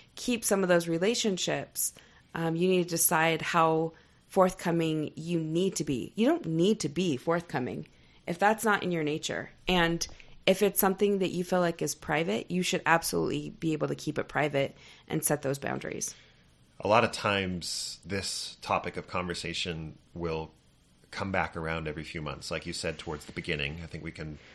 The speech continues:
Speaker 2: kind of wrap it up with this topic, but towards the beginning, you mentioned there may be a talk at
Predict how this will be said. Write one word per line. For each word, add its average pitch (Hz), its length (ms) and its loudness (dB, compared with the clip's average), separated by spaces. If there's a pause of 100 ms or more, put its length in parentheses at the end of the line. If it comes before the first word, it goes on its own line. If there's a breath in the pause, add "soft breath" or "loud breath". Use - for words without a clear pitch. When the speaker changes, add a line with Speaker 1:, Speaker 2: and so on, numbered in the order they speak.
(140 loud breath)
Speaker 2:
kind 85 120 -8
of 78 80 -8
wrap 78 200 -2
it 78 60 -6
up 78 220 -6
with 78 120 -14
this 78 200 -8
topic, 80 380 -10
but - 180 -10 (960 loud breath)
towards 127 220 4
the 104 40 -4
beginning, 107 280 4
you 95 100 0
mentioned 90 480 0
there 95 80 -2
may 90 100 -2
be 87 140 -4
a 82 40 -4
talk 85 360 -4
at 80 180 -4